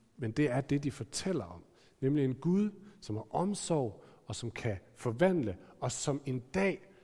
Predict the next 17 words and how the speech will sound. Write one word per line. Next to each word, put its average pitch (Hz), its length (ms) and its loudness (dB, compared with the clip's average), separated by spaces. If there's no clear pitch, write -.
vil 123 100 0
helbrede 135 580 0
al 202 240 4
sygdom 127 520 -4
og - 200 -10
al 165 240 2
ondskab 117 520 -8
og 131 120 -6
oplyse 131 500 -4
alt 165 300 2
mørke. 98 400 -8
Og 202 400 4
fordi 247 400 6
det 180 100 4
er 160 80 10
et - 80 -6
tegn, 202 460 2